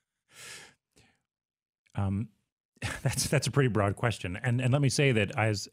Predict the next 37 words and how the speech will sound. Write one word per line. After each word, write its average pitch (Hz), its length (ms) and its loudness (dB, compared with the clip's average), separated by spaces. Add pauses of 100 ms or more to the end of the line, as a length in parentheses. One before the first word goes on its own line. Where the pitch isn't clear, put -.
as 101 160 0
local 113 220 2
government 104 440 0
officials, 101 560 -2 (480)
um, 82 420 0 (580)
they, 110 400 2
they 107 220 0
struggle 120 340 2
every 120 180 2
day, 123 280 0
you 139 60 -6
know, 90 120 -2
to, 110 160 -2 (280)
to 95 400 0
make 107 220 0
the 123 60 0
right 107 200 2
decisions, 120 560 -2
to 85 300 -4 (120)
serve 113 300 -2
the 107 80 -4
public 120 380 -2
and, 92 300 0
and 101 120 0
make 110 200 -2
good 117 180 0
use 127 280 0 (100)
of, 104 380 -2
of 95 200 -6
the 92 100 -2
limited 104 400 0 (380)
tax 113 280 0
resources 117 560 0
that 92 140 -4
the - 60 -14
citizens 110 460 -2
have, 92 200 -2